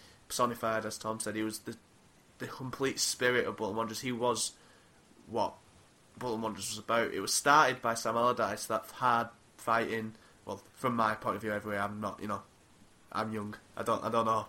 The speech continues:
past that. But it was started by Allardyce, the hard, you know, not being good, but fighting everyone, ma-,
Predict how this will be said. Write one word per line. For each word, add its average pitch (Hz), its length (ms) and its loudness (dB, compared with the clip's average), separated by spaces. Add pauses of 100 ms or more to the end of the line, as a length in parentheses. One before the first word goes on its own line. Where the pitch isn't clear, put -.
past - 220 -6
that. 101 160 -6 (440)
But - 200 -6
it 120 100 0
was 120 120 -2
started 127 400 4 (120)
by 120 200 6
Allardyce, 107 460 0
the 104 280 -4 (360)
hard, 117 300 2
you 107 60 -4
know, 107 200 -2
not 131 220 4
being 120 260 -2
good, 113 260 -2 (140)
but 110 220 -2 (180)
fighting 110 600 0 (600)
everyone, 113 640 0
ma-, 82 180 -4